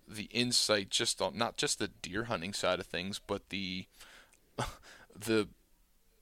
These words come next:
everyday life and how that affects it. So, uh, the one question I have to ask, you talked about young kids versus older kids.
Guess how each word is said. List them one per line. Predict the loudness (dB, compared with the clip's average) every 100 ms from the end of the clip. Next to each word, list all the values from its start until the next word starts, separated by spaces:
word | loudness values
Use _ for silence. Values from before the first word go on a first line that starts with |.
| -4 10
everyday | 10 10 4 6 6
life | 4 6 6 6 2
and | 2
how | 6 6
that | 6
affects | 0 4 4 4
it. | 0
So, | 2 0 2
uh, | -2
the | -2
one | 8 8 8
question | 8 8 8 2
I | 0
have | 6 6 6
to | -2
ask, | 2 2 -2
you |
talked | 4 4 4
about | 4 6 6 4 -2 -18 -18 2
young | 4 4 4
kids | 2 2 4
versus | 2 2 -2 0
older | 0 0
kids. | -4 -6 -6